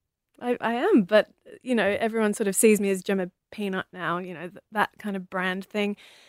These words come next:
But no, I very much still pursue it. So then I took Claire's advice and I, and I went hard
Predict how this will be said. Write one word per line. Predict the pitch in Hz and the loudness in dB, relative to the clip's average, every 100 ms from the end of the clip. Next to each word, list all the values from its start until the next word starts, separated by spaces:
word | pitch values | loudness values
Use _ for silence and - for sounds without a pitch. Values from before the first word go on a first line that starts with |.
| _ _ _ | _ _ _
But | - 226 - | 2 4 4
no, | 247 | 4
I | 277 | 4
very | 196 214 214 | 6 6 6
much | 208 - | 4 0
still | - 214 196 | -8 -4 -4
pursue | - - 302 254 | -2 2 6 6
it. | - | 6
So | - 269 | 6 6
then | 262 285 302 294 - _ _ _ _ | 8 6 4 0 -10 _ _ _ _
I | 214 | -2
took | 220 349 - _ _ | 2 2 0 _ _
Claire's | - 262 240 | 2 4 6
advice | 220 190 185 220 - | 4 4 6 4 2
and | 240 | 2
I, | 220 208 - | 4 4 2
and | 214 | 2
I | 208 | 4
went | 202 226 240 - _ _ | 4 2 -2 -8 _ _
hard | - 208 190 240 294 | -2 4 6 6 4